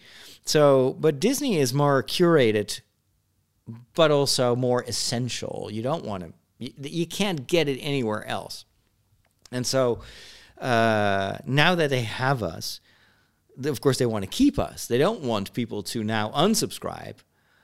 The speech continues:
and then take another subscription when the third season of The Mandalorian starts.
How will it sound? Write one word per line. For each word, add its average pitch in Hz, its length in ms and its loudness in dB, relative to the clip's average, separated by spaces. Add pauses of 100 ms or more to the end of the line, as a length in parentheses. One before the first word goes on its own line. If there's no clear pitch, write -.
(280)
and 123 220 0
then 110 500 0 (480)
take 139 240 0
another 139 260 0
subscription 113 920 -4 (260)
when 110 600 -4
the 113 220 2
third 123 420 0
season 123 300 -4
of 117 140 -4
The 117 60 -8
Mandalorian 117 640 -2
starts. - 560 -14